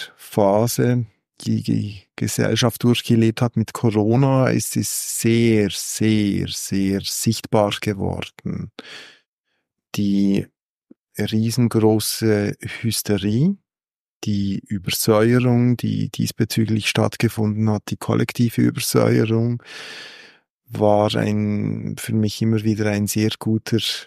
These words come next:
Hinweis, wo eigentlich die Gesellschaft bezüglich des Todes steht. Also das war alles andere als ein entspannter Umgang. Man hat alle Hebel in Bewegung gesetzt.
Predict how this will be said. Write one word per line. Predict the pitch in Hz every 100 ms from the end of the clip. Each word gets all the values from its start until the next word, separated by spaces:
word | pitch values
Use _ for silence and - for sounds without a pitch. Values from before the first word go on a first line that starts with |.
| _ _
Hinweis, | - 123 131 139 131 117 104 101 - -
wo | 104 113 117
eigentlich | 110 113 104
die | -
Gesellschaft | - 110 107 104 104 113 -
bezüglich | 117 - 110 101 107
des | - 104 -
Todes | - 107 107 107 98 - - - -
steht. | - - 120 110 123 113 - - - -
Also | 98 107 107 107 104
das | 110 -
war | 110 101 104 - - _ _
alles | - 113 131 123
andere | 120 110 131 123 120 117
als | 120 131
ein | 117
entspannter | 117 120 - - 113 117 - 113
Umgang. | 113 117 123 120 110 110 117 120 120 117 110
Man | 110 113 110 113
hat | 107 -
alle | 92 101 110
Hebel | 110 107 104 110
in | 110 107
Bewegung | 107 101 104 - 113
gesetzt. | 110 - 101 101 - - - -